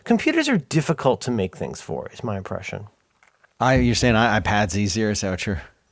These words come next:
Speaker 2: everything's
Speaker 1: Yeah.
Speaker 2: iPads now, iPad?
Speaker 1: I just live in playgrounds. Swift this,
Speaker 2: <laughs>
Speaker 1: Swift that. I'm Swifting left and right. And so I'm, I did a, I did a sample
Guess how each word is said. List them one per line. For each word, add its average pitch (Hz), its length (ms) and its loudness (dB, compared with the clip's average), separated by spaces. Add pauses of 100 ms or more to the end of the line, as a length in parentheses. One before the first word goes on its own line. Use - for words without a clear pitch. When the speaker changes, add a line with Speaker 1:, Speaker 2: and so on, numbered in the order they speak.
(1040)
Speaker 2:
everything's 101 280 0
Speaker 1:
Yeah. 113 280 6 (180)
Speaker 2:
iPads 92 120 -4
now, 98 180 0 (160)
iPad? 95 380 -4 (400)
Speaker 1:
I 147 140 2
just 123 180 -4
live 123 360 0
in 104 160 0
playgrounds. 92 640 -4 (640)
Swift - 760 -2
this, 107 580 0
Speaker 2:
<laughs> 87 240 -6
Speaker 1:
Swift 113 600 -4
that. 123 300 2
I'm 110 160 -2 (520)
Swifting 135 600 -2
left 117 240 0
and 131 100 2
right. 123 160 4
And 147 160 2
so 202 120 4
I'm, 185 180 4
I 156 80 4
did 160 180 2
a, 147 100 6
I 131 40 4
did 135 160 2
a 110 60 -2
sample 123 580 2